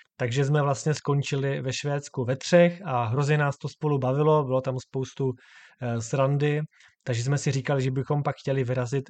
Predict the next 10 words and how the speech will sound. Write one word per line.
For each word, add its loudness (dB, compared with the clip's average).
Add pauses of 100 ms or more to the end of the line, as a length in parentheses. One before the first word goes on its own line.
(160)
eh, -4
i -6
někam, -2 (140)
eh, -4
dál -2
společně -2 (480)
a -6
byli -4
jsme -2 (380)
potom 0